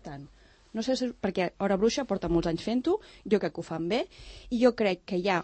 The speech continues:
un tema també de que, ehm, tenim una nova visió, és a dir, hi ha d'haver una revisió de les imatges que es projecten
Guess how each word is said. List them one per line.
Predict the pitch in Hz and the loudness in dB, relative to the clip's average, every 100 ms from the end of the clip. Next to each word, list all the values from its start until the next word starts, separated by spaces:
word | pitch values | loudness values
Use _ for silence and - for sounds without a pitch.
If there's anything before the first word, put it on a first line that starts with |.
| - | -4
un | 196 | -4
tema | 190 180 165 156 | -2 -2 -2 -4
també | - 170 175 240 349 - _ | -6 -2 0 0 -2 -10 _
de | - 190 | -4 -2
que, | 190 180 - - - - - - - - _ _ - 220 | 0 -2 -4 -20 -20 -20 -20 -20 -20 -20 _ _ -6 0
ehm, | 196 185 170 175 180 _ - | 2 2 0 -2 -6 _ -2
tenim | 202 220 | 0 2
una | 294 | 2
nova | 294 240 | 4 4
visió, | 247 226 180 226 - | 4 2 2 0 2
és | 202 | 0
a | 196 | 0
dir, | 196 185 - | 0 -2 -2
hi | 202 | 2
ha | 254 | 4
d'haver | 254 208 214 | 4 4 2
una | 185 175 160 160 - | 2 0 -2 -4 -2
revisió | 190 180 175 165 180 165 156 - - | -2 2 0 2 2 2 0 -6 -18
de | - 202 | 0 2
les | 180 180 | 2 2
imatges | 185 190 180 180 170 | 0 2 2 0 -6
que | - | -4
es | - | -6
projecten | - 190 190 185 - 165 151 | -4 -2 0 -2 -2 -4 -4